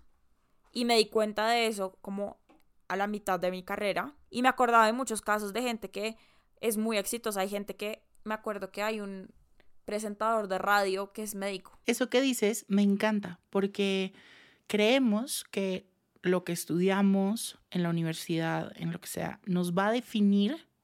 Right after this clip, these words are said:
Speaker 2: por el resto de nuestros días. Y no.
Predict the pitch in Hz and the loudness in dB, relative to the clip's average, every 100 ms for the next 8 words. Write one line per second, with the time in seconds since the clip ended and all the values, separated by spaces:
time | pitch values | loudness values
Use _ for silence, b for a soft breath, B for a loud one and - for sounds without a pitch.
0 | _ - 180 175 180 - 175 180 165 180 | _ -4 -2 -2 -4 -4 -6 -6 -8 -6
1 | - - - b b b b b b - | -8 -10 -14 b b b b b b 2
2 | 240 285 254 | 4 4 0